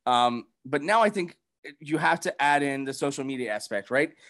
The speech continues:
I wanna be wined and dined, and I wanna be shown off on social media. So whatever I can do to eval-, like, to validate my brand and, and that,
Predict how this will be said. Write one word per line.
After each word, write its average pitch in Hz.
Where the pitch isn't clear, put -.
I 156
wanna 190
be 147
wined 156
and 202
dined, 139
and 131
I 131
wanna 151
be 143
shown 139
off 131
on 127
social 117
media. 104
So 135
whatever 147
I 165
can 160
do 139
to 123
eval-, 131
like, 127
to 123
validate 151
my 143
brand 139
and, 139
and 147
that, -